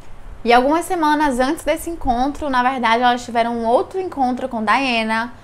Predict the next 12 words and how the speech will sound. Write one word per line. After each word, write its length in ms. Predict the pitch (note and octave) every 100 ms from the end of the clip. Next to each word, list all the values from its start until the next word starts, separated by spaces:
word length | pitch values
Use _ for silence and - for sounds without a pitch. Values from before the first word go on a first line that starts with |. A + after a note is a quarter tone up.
| - -
só 160 | -
que 100 | C4+
dessa 260 | D#4 D#4+ F4
vez 400 | C#4+ C4 C#4 -
Marie 400 | C4 C4+ C4 C4+
Bonichelski, 760 | B3+ D4 D4 - A#3 A#3 A#3+ A#3+
de 120 | A3
onze 300 | A#3 C4 C#4
anos, 300 | B3 A3+ A#3
também 280 | - A3+ A#3
estava 360 | C4 C4+ C4+ D4
junto. 580 | B3 G#3+ G#3+ - A3+